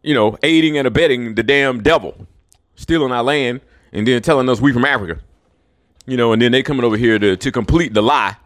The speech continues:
by saying that they the natives. And then we actually bought that shit, you know, because they with all them goddamn slave movies and the fucking, uh,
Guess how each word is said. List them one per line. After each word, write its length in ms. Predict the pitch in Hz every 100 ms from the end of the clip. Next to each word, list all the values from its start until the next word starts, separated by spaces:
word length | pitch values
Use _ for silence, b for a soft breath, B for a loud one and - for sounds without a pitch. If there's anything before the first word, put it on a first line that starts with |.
| _ _
by 140 | 104 107
saying 300 | - 135 110
that 120 | 95
they 140 | 135 143
the 80 |
natives. 420 | 104 92 80 - - _ -
And 100 | 127
then 160 | 123
we 100 | 143
actually 220 | 135 110
bought 260 | 101 151 170
that 180 | 104 87
shit, 260 | 113 90 - _ _ _ _
you 100 | 131
know, 140 | 113 98
because 280 | 104 113
they 160 | 113 120
with 80 | 101
all 60 |
them 120 | 101 101
goddamn 380 | 104 98 104
slave 320 | 92 143 135 101
movies 340 | 98 90 95
and 120 | 92
the 140 | 82 73 -
fucking, 320 | 90 101 82 b b b b b
uh, 400 | 110 98 90 80